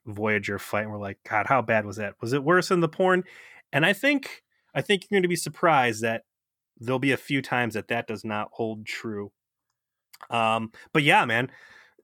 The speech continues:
Yar comes out and she's just like, uh, "Fuck you, Worf. I, I love killing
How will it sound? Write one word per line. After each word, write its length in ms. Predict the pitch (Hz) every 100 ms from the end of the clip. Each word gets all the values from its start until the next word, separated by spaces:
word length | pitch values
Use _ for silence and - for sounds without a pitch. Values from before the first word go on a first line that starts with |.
| - -
Yar 760 | - - - 143 131 120 143
comes 260 | 180 175 143
out 140 | 170
and 100 | 131
she's 220 | - 131 131
just 220 | 113 -
like, 320 | 120 117 - _ _ _ _ -
uh, 420 | 113 110 110 110
"Fuck 340 | - - 165 -
you, 140 | 170
Worf. 320 | 127 120 139 135
I, 160 | 131
I 180 | 123 120
love 240 | 120 139
killing 600 | - 160 135 131 131 127